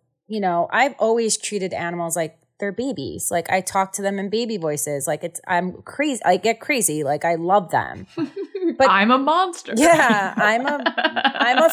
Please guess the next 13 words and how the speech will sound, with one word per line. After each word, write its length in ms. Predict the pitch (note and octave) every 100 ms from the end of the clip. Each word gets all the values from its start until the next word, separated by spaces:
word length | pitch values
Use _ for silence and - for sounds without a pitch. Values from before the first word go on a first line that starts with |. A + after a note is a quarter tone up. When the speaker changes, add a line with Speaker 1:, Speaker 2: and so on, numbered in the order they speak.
| -
Speaker 1:
fur 240 | F4 F#4+
mother. 440 | E4 A#3 G3 F3+ F3
Like, 300 | F#3+ F#3 - _ - _ _ _
but 240 | D4+ E4 C#4+ -
when 200 | A#3 B3
I 120 | C4 B3
got 320 | C#4 C#4+ -
Saga, 540 | - A3 A#3+ G3+ F#3+
who's 180 | F#3 G3
our 160 | F#3+ F3+
working 340 | G3+ A3+ A3+
line 280 | F#3+ E3+ E3+
dog, 460 | E3+ D3+ D3+ D3